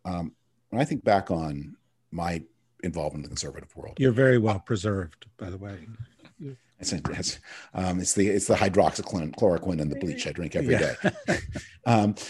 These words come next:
Speaker 1: but, uh, when I think back on it, I, I, here's how I would arrange it. I, there are things I believed about the world, and there are things I believed about people.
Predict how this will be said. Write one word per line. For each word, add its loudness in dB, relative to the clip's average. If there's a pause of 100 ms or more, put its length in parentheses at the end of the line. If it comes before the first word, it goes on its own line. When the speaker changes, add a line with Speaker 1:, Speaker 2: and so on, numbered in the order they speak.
(160)
Speaker 1:
but, 8 (120)
uh, 4 (840)
when 4
I 6
think -2
back 2
on -6
it, -12 (300)
I, 0 (260)
I, 0
here's 6
how 8
I 8
would 6 (100)
arrange -4
it. -16
I, -4 (100)
there 8
are 6
things 2
I 4
believed 4
about 2
the -2
world, 4 (140)
and -2
there 2
are -4
things 2
I 2
believed -4
about -10
people. -8